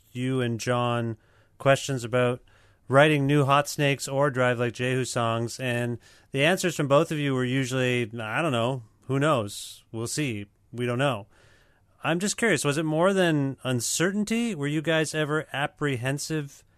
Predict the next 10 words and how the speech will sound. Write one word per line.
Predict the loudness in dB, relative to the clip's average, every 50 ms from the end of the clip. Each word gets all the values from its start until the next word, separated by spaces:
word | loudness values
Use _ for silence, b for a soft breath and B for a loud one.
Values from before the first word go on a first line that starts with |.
| _ _ _ _ -10
to | -8 -4
actually | -2 0 -2 -2 -2 -4 -2 -2 0 0 -2 -2 -6 -8 -10
write | -4 -2 0 2 2 0 -2 -4
new | -6 -4 -2 0 0 0 2 0 0
Hot | 2 2 0 0 0
Snake | -4 -6 -6 -6 -6 -6
songs | -4 -4 -2 -2 0 -2 -2 -4 -8 -8
for | -8 -6 -4
any | -4 -4 -4
reason? | -4 -4 -6 -6 -8 -10 -10